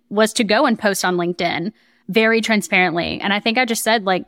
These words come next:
"Today was hard," or, "Today sucked," or something. And it's like, it's just honestly how I was feeling, and all with the goal to try and create a better sense of awareness and help them. I think that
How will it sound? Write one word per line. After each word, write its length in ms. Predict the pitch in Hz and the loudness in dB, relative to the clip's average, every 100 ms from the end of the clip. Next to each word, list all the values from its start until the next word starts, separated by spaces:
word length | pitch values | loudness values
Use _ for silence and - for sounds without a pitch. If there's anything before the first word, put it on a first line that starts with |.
| _ | _
"Today 240 | - 196 196 | -4 0 0
was 120 | - | 0
hard," 400 | 196 214 180 180 | 2 4 2 -2
or, 80 | 185 | -6
"Today 280 | - 208 | -2 0
sucked," 580 | 214 - 190 185 - - | 0 0 0 0 -6 -8
or 100 | 196 | -6
something. 500 | 190 208 175 190 175 | -4 -4 -4 -6 -4
And 80 | 170 | -6
it's 140 | 175 | -4
like, 320 | 196 180 170 - _ _ _ _ _ _ | -2 -2 -2 -8 _ _ _ _ _ _
it's 240 | - 226 - | -2 -2 -2
just 200 | 240 - | -4 0
honestly 400 | 202 214 226 220 | 0 0 0 0
how 200 | 202 202 | 0 0
I 40 | 190 | 0
was 180 | 190 | -4
feeling, 480 | - 302 208 170 170 | 0 2 2 0 -2
and 340 | 185 196 196 - _ | -2 -2 -4 -8 _
all 280 | - 233 254 | 2 4 4
with 200 | 226 220 - | 2 0 2
the 580 | 202 196 190 190 196 - 190 | 4 6 6 4 0 -4 -2
goal 300 | 220 277 262 | 2 4 4
to 100 | 254 | 0
try 240 | 220 214 | 0 0
and 260 | 208 202 - | 0 -2 -6
create 480 | - 220 196 185 196 | -2 0 2 2 0
a 80 | 202 | 0
better 240 | 185 208 | 0 0
sense 280 | 214 220 214 | 0 0 0
of 80 | 208 | 0
awareness 440 | 196 190 196 190 | 0 0 0 -2
and 120 | 202 185 | -4 -2
help 260 | 214 208 | -2 -2
them. 300 | - 190 175 | -2 0 0
I 100 | 180 | -2
think 260 | 180 202 185 | -2 -6 0
that 260 | 196 180 | 0 0